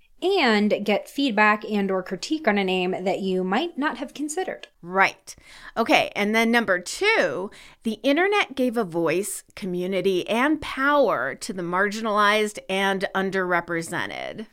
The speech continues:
Speaker 1: And so how did that affect baby naming?
Speaker 2: Well, it changed our culture in that it's now more acceptable to be different and diverse.
Speaker 1: Mm.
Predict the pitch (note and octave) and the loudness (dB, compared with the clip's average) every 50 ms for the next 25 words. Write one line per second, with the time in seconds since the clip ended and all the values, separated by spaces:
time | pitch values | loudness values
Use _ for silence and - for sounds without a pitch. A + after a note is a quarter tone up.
0 | - _ _ B3+ A#3 A3 - A#3+ G#3+ A3+ A#3+ A3+ A3 G#3 G3 F3+ E3+ G#3 G#3 A3 | -20 _ _ 0 2 4 4 4 6 6 6 6 6 2 -2 2 4 4 4 4
1 | G#3 F#3+ - C#3+ A2+ - - - D#3+ D3+ C#3+ D#3 D#3 C#3+ B2 B2 C3 D#3 F#3 G3 | 2 -2 -6 -12 -12 -12 -12 -12 -10 -10 -10 -12 -14 -16 -16 -18 -20 -20 -20 -20
2 | G3 - - - - - D#4 E4 D#4 D#4 - - G#4 A4+ C#5 C#5 - - F4 D4 | -20 -20 -20 -18 0 6 6 6 6 4 0 -4 -4 -4 -4 -4 2 2 2 2
3 | C#4+ - - A#3 A3+ A#3 - A#3+ F#3 F3 F3+ F#3 F3+ F3+ F#3 - - _ _ _ | 2 0 -2 0 0 0 -4 -4 -4 -4 -4 -2 -2 0 0 -2 -2 _ _ _
4 | _ _ A#3 A3+ A3+ - - A#3 A#3 B3 C4 D4 D4+ D4 C4 A#3 A3 - - - | _ _ 0 0 0 -4 -4 -2 2 2 2 4 4 2 2 2 0 -2 -2 -8
5 | - - - D4+ E4 E4 - - A3+ F3+ D#3 D#3+ C#3+ C#3 E3 F3 - - - - | -8 -2 0 0 0 0 0 -4 -4 -2 -2 -2 -2 -2 -4 -6 -10 -8 -4 -4
6 | F#3+ E3+ G3+ F#3+ E3+ D3 - F#3 F3+ - F#3+ F3 D3+ C#3+ F#3 D3+ D3+ D#3+ E3 E3 | -2 -2 -2 -4 -4 -2 -4 -4 -4 -4 -6 -6 -4 -4 -6 -6 -6 -4 -2 -2
7 | D#3 C3 A#2+ - - - - - F3+ E3+ E3+ E3+ - - | -2 -2 -4 -8 -10 -12 -12 -12 -10 -8 -8 -8 -8 -10